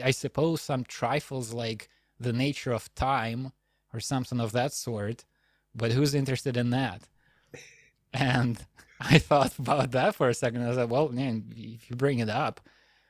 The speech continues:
I don't understand what time is. I would like to get a better understanding of that." And so then he told me with a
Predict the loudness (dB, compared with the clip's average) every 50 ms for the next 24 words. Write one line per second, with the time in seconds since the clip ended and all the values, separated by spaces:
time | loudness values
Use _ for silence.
0 | _ _ _ _ _ _ _ _ _ -6 -2 0 2 2 2 2 0 0 -4 -4
1 | -4 -2 -2 -2 -2 -4 -6 -6 -6 -6 -2 -2 0 0 0 0 -2 -4 -6 -8
2 | -4 -4 -2 -2 -2 0 2 2 2 2 0 -4 -6 -4 -2 0 0 0 0 -2
3 | -2 -4 -6 -6 -4 -4 -4 -2 -4 -4 -2 -2 -2 -2 -2 -4 -4 -2 -4 -6
4 | -6 -6 -6 -4 -4 -4 -4 -4 -4 -4 -4 -4 -6 -10 -14 _ _ _ _ _
5 | _ _ _ _ _ _ _ _ -2 -2 -2 2 4 4 4 6 4 4 4 4
6 | 4 2 2 0 0 -4 -6 -12 -6 -4 -2 0 0 -2 -2 -4 -6 -12 _ _
7 | _ _ _ _ _ _ _ _ _ _ _ _ _ _ _ _ _ _ _ _
8 | _ _ _ -2 0 2 4 4 4 4 2 0 -2 -2 -2 0 0 0 0 -2
9 | -2 -4 -8 _ _ _ _ _ _ _ _ _ _ _ _ -6 0 2 4 4
10 | 4 4 2 -2 -4 -2 -2 0 0 2 2 0 0 -2 -4